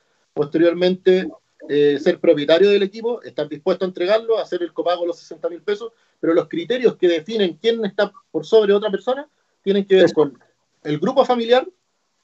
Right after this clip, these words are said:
Speaker 1: la cantidad de personas que viven en el, en el grupo familiar, en la vivienda, eh, la edad de esas personas, obviamente las, las,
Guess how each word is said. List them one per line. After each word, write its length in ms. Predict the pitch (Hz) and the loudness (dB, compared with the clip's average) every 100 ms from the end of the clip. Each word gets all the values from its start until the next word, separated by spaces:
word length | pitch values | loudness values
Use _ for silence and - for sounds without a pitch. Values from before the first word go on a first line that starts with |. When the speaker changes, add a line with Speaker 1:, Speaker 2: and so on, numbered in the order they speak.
| _ _ | _ _
Speaker 1:
la 180 | 143 135 | -10 -4
cantidad 400 | 151 151 170 196 | -4 -2 2 4
de 80 | 220 | 2
personas 320 | 220 220 202 | 0 -4 -2
que 100 | 202 | -4
viven 160 | 208 | -4
en 120 | 202 190 | -6 -6
el, 180 | 190 - | -10 -10
en 100 | 175 | -12
el 80 | 170 | -8
grupo 280 | 202 202 190 | -6 -4 -2
familiar, 400 | 180 170 202 - | -2 -2 -2 -4
en 100 | - 156 | -8 -4
la 40 | |
vivienda, 420 | 160 170 185 214 - _ _ _ _ | -2 -2 -4 -10 -14 _ _ _ _
eh, 480 | - 156 160 156 151 151 | -6 0 2 4 4 2
la 160 | 160 | 0
edad 180 | 160 208 | 2 2
de 60 | 247 | 0
esas 200 | 208 202 | -2 -6
personas, 460 | 202 - 214 233 247 _ _ _ _ _ _ | -8 -8 -10 -10 -20 _ _ _ _ _ _
obviamente 640 | - 175 165 _ 170 185 190 | -6 -6 -6 _ -8 -4 -6
las, 160 | 160 _ | -6 _
las, 220 | 160 151 | -10 -10